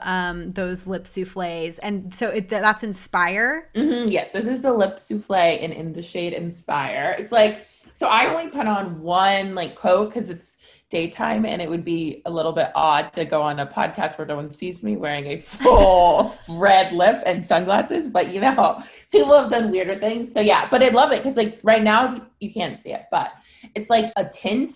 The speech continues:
Speaker 2: less of, like, a big bold, and it's matte, and it's super, it goes on super creamy. Um, yeah, I'm, like, all about it.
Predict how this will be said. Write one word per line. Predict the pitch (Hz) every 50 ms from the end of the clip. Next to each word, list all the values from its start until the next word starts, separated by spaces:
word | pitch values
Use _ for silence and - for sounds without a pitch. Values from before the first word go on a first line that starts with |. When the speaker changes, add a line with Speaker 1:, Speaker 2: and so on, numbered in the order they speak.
| -
Speaker 2:
less | 208 196 190 190 - -
of, | 196 196
like, | 190 185 180 180
a | 160 143 139 -
big | - 185 185 185 180 175 165 151 _ -
bold, | 165 160 165 170 175 185 214 214
and | 202 185 180
it's | 175 170 185
matte, | 180 156 151 160 180 208 208 -
and | 170 170
it's | 165 - -
super, | - 269 208 233 247
it | 233 - 208
goes | 196 196 196
on | 208 208 208 214
super | 214 214 202 190
creamy. | - - 165 165 160 170 180 196 220 220 214 -
Um, | - 175 165 143 139 139 139 - _ _ _ _ _ -
yeah, | 240 - - - -
I'm, | - 202 214
like, | 254 370 370 -
all | - - - 240
about | 208 175 - - 214
it. | - - -